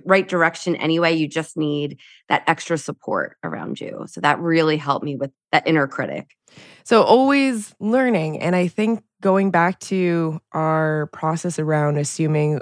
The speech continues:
Speaker 2: "Oh, I need to get it from an academic institution," that's not the case.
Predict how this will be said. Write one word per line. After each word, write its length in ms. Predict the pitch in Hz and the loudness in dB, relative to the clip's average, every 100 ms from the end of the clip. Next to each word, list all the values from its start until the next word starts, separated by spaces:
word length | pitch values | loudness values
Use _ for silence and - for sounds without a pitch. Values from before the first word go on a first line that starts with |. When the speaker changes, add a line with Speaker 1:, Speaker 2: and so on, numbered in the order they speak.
| - | 0
Speaker 2:
"Oh, 400 | 170 170 165 139 | 2 2 0 0
I 80 | 156 | 2
need 220 | 170 185 | 2 2
to 60 | 170 | 2
get 140 | 165 | 0
it 80 | 151 | 0
from 160 | 156 147 | -2 -2
an 120 | 143 | 0
academic 560 | 143 147 151 139 139 | 0 0 0 0 0
institution," 840 | 143 143 - 143 147 147 - 214 214 - - - _ | -2 -4 -6 -6 -2 -2 2 2 2 -6 -20 -20 _
that's 220 | 233 - | 2 4
not 200 | 208 175 | 2 2
the 60 | 143 | -4
case. 580 | - 147 147 202 - | -10 -8 -6 -6 -10